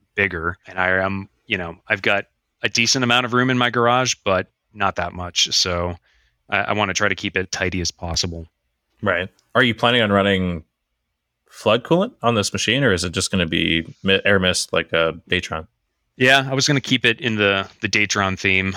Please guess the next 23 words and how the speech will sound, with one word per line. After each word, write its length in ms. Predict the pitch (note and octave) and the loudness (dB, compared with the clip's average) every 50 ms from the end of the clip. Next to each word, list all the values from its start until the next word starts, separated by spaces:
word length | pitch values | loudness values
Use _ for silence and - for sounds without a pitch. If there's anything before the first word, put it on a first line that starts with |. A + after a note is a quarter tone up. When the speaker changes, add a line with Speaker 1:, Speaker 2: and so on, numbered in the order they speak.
| - - - | -8 -10 -6
Speaker 1:
of, 480 | A2 F#2+ F#2+ F#2 F#2 E2+ - - - - - | -4 -4 -4 -4 -4 -8 -10 -10 -12 -14 -20
of 120 | A2 F#2+ | -16 -14
using 460 | G2 F#2+ F#2+ F#2+ F#2 F#2+ F#2 F#2 F2+ | -10 -8 -6 -4 -2 -2 -2 -2 -4
just 220 | F2+ F#2 F#2 - - | -4 -2 -2 -2 -2
some 160 | - F2+ F2+ | -2 -2 -2
sort 200 | - - F#2 F2+ | -2 -2 -2 -2
of 140 | E2+ - - | -4 -2 -2
spray 360 | - - - - F#2+ F2+ F2+ | -2 -2 0 0 0 0 0
mist. 460 | F2+ F2 F2 E2+ - - - - - - - | -2 -6 -4 -2 -2 -2 -2 -4 -10 -12 -20
I'll 60 | G#2 | -20
probably 320 | _ _ G2 F#2 F2+ F#2+ F2+ | _ _ -4 -4 -2 -2 -2
start 360 | - - G2 F2+ F#2 F#2+ F#2+ | 0 0 2 0 0 -2 -4
with 180 | F#2+ F#2 E2+ | -6 -6 -6
the, 220 | - F#2+ F2+ F2 F2 | -6 -6 -6 -6 -6
the 80 | E2+ F#2 | -8 -8
really 240 | E2 G2 F#2 F#2 F2+ | -6 -6 -6 -4 -2
cheap 300 | - - - G2+ F2+ - | -2 -2 -4 -4 -6 -8
thirty 300 | - - F#2+ F2+ F2 F2+ | -6 -6 -4 -4 -2 0
dollar 280 | F#2+ F2+ F2+ F2+ F2 F2+ | 0 2 2 2 2 2
option 320 | E2+ F2 - - F#2 F2+ | 0 0 -2 -4 -4 -4
off 360 | F2 F2 F2 - - - - _ | -6 -6 -6 -8 -10 -18 -14 _
Amazon 460 | A2 G2 F#2+ F#2+ G2 G2+ F#2+ F#2+ F#2+ | -8 -6 -6 -2 -2 -2 0 0 -2
or 60 | F#2 | -2